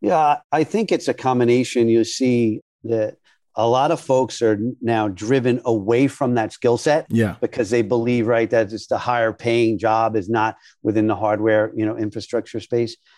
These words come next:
Speaker 1: But we also see a lot of folks that are getting their, you know, cutting their teeth, right, in that start within an organization or a company. And they're able to build and grow within that,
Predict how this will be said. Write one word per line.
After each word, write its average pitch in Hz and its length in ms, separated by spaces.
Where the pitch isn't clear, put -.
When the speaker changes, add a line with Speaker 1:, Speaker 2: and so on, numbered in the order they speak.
Speaker 1:
But 135 240
we 139 140
also 165 340
see 131 380
a 127 120
lot 127 240
of 117 80
folks 120 480
that 117 180
are 110 140
getting 139 420
their, 110 420
you 120 120
know, 107 340
cutting 135 240
their 127 140
teeth, 131 380
right, 110 340
in 120 380
that 117 400
start 120 640
within 110 240
an 107 120
organization 104 680
or 104 100
a 104 60
company. 117 540
And 123 440
they're 131 180
able 131 240
to 117 80
build 131 440
and 107 140
grow 120 180
within 110 360
that, 104 240